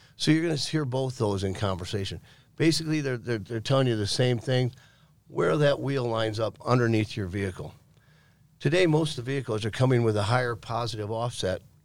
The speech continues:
and a wider, wider wheelbase. So you need to be conscious of that. So if you have a,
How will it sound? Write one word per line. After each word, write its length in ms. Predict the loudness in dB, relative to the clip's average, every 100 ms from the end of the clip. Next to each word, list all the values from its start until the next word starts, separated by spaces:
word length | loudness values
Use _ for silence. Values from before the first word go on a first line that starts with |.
| _ _ 0
and 140 | 2
a 40 |
wider, 560 | 4 4 4 2 -4 -8 -12 _ _ _ _ _
wider 440 | -2 -2 -2 -4
wheelbase. 680 | -2 -2 -2 -6 -6 -8 -8 -14 -20 _ _
So 160 | 2
you 120 | 6 8
need 200 | 6 4
to 60 |
be 140 | -2 0
conscious 520 | 4 4 2 -4 -6
of 80 | -6
that. 240 | -6 -4
So 120 | -2
if 100 | 0
you 120 | 2
have 220 | 4 2 0
a, 180 | -6